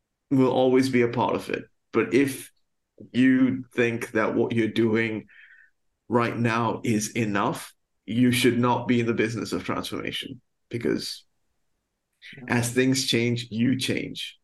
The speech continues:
Speaker 1: And as you change, things change. It's always that
Speaker 2: But,
Speaker 1: way.
Speaker 2: but, but here's the thing. I mean, th-, this,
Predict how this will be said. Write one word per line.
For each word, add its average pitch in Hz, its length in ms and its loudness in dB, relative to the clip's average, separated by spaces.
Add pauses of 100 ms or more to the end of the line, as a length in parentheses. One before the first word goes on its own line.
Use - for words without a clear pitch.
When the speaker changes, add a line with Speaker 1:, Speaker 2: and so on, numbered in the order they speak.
(140)
Speaker 1:
And 120 100 -2
as 107 160 -2
you 120 200 4
change, 117 420 -2
things 107 260 -4
change. - 320 -4
It's - 140 -8
always 123 340 2
that 180 180 2
Speaker 2:
But, - 40 -12
Speaker 1:
way. - 220 -12 (120)
Speaker 2:
but, 175 220 2
but 175 100 2
here's 208 200 2
the 185 80 0
thing. 185 200 0
I 143 40 0
mean, 151 260 -2
th-, 165 180 -4
this, 180 260 -4